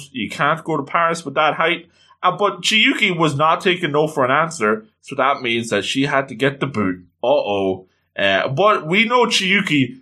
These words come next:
she does not give up that easy. She is back at the Mille Niege audition hall, and she's gonna try her luck again. And we do see it's Shizuke here representing, and she's in the audition. She's as a judge.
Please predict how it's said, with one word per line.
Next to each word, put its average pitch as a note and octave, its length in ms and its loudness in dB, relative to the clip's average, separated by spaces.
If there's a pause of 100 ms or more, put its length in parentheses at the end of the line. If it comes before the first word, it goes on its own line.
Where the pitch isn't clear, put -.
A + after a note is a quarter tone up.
she G3+ 540 2
does E3 200 2
not F3 240 2
give D#3+ 200 2
up D3 160 2
that C3+ 240 4
easy. G#2 280 -2
She G3 240 -4
is B2 120 -2
back D3 400 0
at C#3+ 240 0
the C#3 140 -2
Mille B2 680 0
Niege A2+ 640 0
audition A2+ 680 0
hall, E3 640 2 (280)
and A2+ 120 -2
she's A3+ 240 -2
gonna C3+ 280 0
try E3+ 340 0
her E3+ 220 0
luck D#3 260 0
again. D#3 540 0 (340)
And F3+ 140 0
we G#3 80 -2
do G#3+ 160 0
see A3 140 0
it's E3+ 220 2
Shizuke F3 640 0
here A2+ 520 0
representing, B2 840 -2 (120)
and A#2+ 160 0
she's F3 220 -2
in D3+ 140 0
the A#2+ 80 2
audition. A2+ 500 0
She's C3+ 240 0
as A2+ 160 2
a G2+ 60 -4
judge. G2+ 520 0